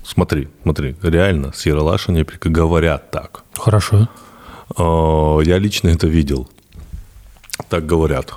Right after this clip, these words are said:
Speaker 1: что в, как, когда-то, я не знаю, с-, какое-то время назад, там, лет восемь назад, э, у С Т С, видимо, было какое-то переформатирование, они не, ну, там, они долго готовили к запуску. Вот помнишь, когда у них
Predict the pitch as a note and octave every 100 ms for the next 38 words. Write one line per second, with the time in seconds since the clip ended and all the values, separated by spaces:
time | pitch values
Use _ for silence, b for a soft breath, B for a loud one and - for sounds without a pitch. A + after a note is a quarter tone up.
0 | - G2 - E2+ - - - D#2+ D#2 G#2
1 | - E2 C#2+ - _ _ _ _ - F2
2 | D2 D2 D2+ C#2+ C2 - - - - -
3 | D2+ - D2 D2 C#2+ C#2+ C#2 E2 - C2
4 | C2+ C#2 C#2 D2+ D2+ C#2 B1+ D#2 D2 C#2
5 | D2+ E2 - B B B B B B -
6 | D#2+ D#2 - F2 E2+ - F2+ G2+ G2+ F2
7 | D#2+ E2 D#2+ D#2 D#2 D2 - D#2+ D2 -
8 | D2 C#2+ D#2+ D2+ D2+ A2 G2 F2 D#2+ D#2
9 | D#2 D2+ D2+ C2+ D#2+ C#2 C2+ - D2+ C#2
10 | C#2+ C#2 D#2+ D#2 D2 D2+ E2 D2+ - C#2+
11 | D2 D2 - - - C#2 C2+ - F#2+ F2
12 | - D2+ D2 C#2+ C#2 -